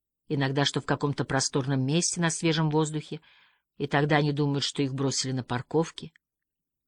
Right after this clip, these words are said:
Иногда им кажется, что они в коридоре, лежат на носилках, но никто не приходит. Они начинают кричать, но всё тщетно. "Понимаешь", — сказала она, —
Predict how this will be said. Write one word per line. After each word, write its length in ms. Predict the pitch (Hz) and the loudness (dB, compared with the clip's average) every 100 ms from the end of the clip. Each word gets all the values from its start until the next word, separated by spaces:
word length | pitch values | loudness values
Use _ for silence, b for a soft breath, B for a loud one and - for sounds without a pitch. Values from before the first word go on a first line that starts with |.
| _ _ _ _ _ _ _ | _ _ _ _ _ _ _
Иногда 340 | 160 156 160 | 0 4 6
им 80 | 170 | 6
кажется, 300 | 160 160 156 | 6 2 2
что 160 | 151 165 | 2 4
они 120 | 160 | 4
в 80 | 151 | 2
коридоре, 500 | 165 151 147 160 156 | 2 2 4 4 4
лежат 360 | 151 147 143 | 2 2 0
на 60 | 147 | 0
носилках, 680 | 139 - 147 156 - 139 - _ _ _ _ _ _ | 0 0 0 -2 -8 -12 -16 _ _ _ _ _ _
но 60 | 151 | 0
никто 260 | 147 - | 0 2
не 100 | 143 | 0
приходит. 640 | 131 135 - 131 151 160 - _ _ _ _ _ _ _ _ | 0 -4 -2 0 0 -4 -12 _ _ _ _ _ _ _ _
Они 220 | 139 165 | 0 2
начинают 400 | 190 170 185 180 | 4 4 6 4
кричать, 480 | 180 175 - 185 202 | 6 4 6 4 4
но 100 | 156 | -2
всё 220 | 143 156 | 0 0
тщетно. 560 | 147 - 156 170 - 147 _ _ _ _ _ _ _ _ _ _ _ _ _ | 4 4 4 2 -2 -14 _ _ _ _ _ _ _ _ _ _ _ _ _
"Понимаешь", — 420 | 151 151 151 196 | -2 2 4 4
сказала 380 | - 160 143 131 | 2 2 2 0
она, — 240 | 131 127 | 0 -2